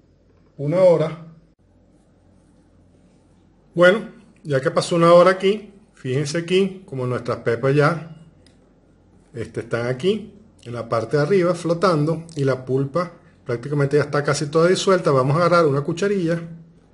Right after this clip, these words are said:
poco a poco, escurrimos un poco aquí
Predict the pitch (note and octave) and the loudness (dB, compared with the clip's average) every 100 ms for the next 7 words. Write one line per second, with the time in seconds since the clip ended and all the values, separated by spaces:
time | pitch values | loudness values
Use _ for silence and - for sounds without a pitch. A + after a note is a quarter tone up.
0 | _ _ _ _ B2 C#3+ D3+ G3 F3+ F3+ | _ _ _ _ -4 -2 2 4 4 -2
1 | F3 - _ _ _ _ _ _ A#2+ - | -8 -16 _ _ _ _ _ _ -14 -8
2 | A#2+ B2 C3 C#3+ D#3+ D#3+ D#3+ F3+ G3+ G3+ | -2 -2 0 -2 2 0 2 -2 -2 -4